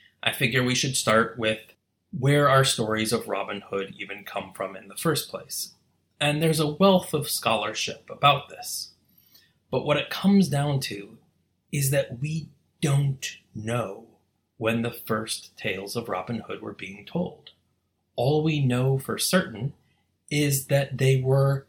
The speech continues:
common and well known in some capacity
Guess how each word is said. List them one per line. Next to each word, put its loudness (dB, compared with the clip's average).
common 6
and 4
well 2
known 2
in 2
some 6
capacity -4